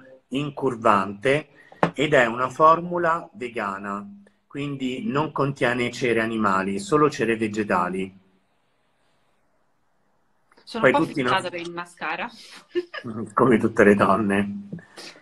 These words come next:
Speaker 2: Preferisco uscire solo con il mascara anziché stare lì magari a truccarmi.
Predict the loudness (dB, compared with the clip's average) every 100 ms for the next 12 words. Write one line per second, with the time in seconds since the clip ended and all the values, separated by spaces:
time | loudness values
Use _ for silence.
0 | _ _ _ -6 -4 -2 -4 -4 -8 -8
1 | -6 0 0 0 -6 -6 -10 -10 -12 -4
2 | -2 -2 -2 -6 -12 -12 -8 -8 -8 -8
3 | -8 -10 -10 -10 -6 -6 -6 -6 -6 -6
4 | -10 -14 -20 -10 -10 -10 -18 -20